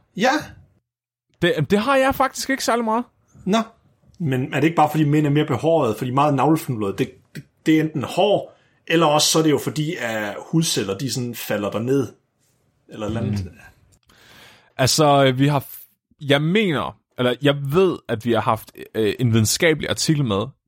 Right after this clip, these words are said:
Speaker 2: helt tilbage i sæson et af Spækbrættet, tror jeg, det var.
Speaker 1: Ja.
Speaker 2: Øh, hvor de havde undersøgt,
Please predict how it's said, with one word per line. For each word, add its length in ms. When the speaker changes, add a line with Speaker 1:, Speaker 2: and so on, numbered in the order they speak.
Speaker 2:
helt 280
tilbage 460
i 20
sæson 460
et 260
af 60
Spækbrættet, 540
tror 160
jeg, 60
det 60
var. 180
Speaker 1:
Ja. 60
Speaker 2:
Øh, 220
hvor 140
de 160
havde 220
undersøgt, 600